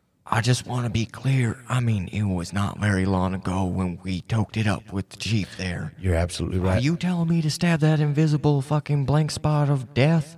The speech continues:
Speaker 2: No, that, that, that hole in the wall.
Speaker 1: Is the home. Yeah, you want me to climb in there and get this skinwalker with this?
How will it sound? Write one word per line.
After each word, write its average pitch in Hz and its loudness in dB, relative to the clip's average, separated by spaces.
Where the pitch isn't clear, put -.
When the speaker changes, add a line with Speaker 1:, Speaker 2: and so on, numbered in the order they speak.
Speaker 2:
No, 127 4
that, 95 -2
that, 98 0
that 87 -4
hole 113 0
in 101 0
the 151 2
wall. 90 0
Speaker 1:
Is 151 -2
the 147 4
home. 165 4
Yeah, 202 6
you 156 4
want 202 8
me 202 4
to 196 2
climb 208 2
in 202 4
there 180 4
and 160 0
get 180 2
this 180 0
skinwalker 170 2
with 156 0
this? 208 2